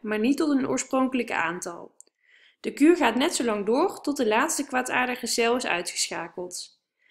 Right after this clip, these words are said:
Cytostatica stoppen ook de celdeling van gezonde cellen.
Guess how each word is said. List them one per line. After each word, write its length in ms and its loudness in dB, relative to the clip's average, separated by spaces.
Cytostatica 800 0
stoppen 360 -2
ook 180 4
de 60 -4
celdeling 580 -2
van 140 -2
gezonde 380 4
cellen. 480 -6